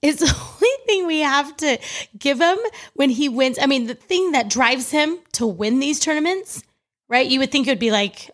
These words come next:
I don't know, a trophy or, you know, everything he asked for. Literally, it's a Chipotle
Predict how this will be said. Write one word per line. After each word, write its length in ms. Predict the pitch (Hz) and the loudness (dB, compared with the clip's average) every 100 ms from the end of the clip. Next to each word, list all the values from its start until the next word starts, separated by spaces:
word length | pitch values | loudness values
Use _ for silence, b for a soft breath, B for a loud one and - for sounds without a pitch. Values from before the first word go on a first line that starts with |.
| - | -10
I 60 | |
don't 120 | 214 180 | -8 -6
know, 140 | 185 | -10
a 40 | 180 | -6
trophy 680 | - 240 - 226 226 226 | -2 -2 -2 -2 0 0
or, 140 | 202 180 B B | 0 -4 B B
you 100 | 226 | -2
know, 160 | 226 214 | 2 2
everything 440 | 220 247 254 254 226 | 0 0 2 2 4
he 100 | 214 | 2
asked 180 | 190 | 0
for. 80 | - B B - | -6 B B -2
Literally, 460 | 294 359 330 269 | 2 4 2 0
it's 140 | 262 262 | 0 0
a 60 | |
Chipotle 1040 | - - 220 - - 320 311 302 294 285 | 0 -4 -4 -4 0 2 2 4 2 2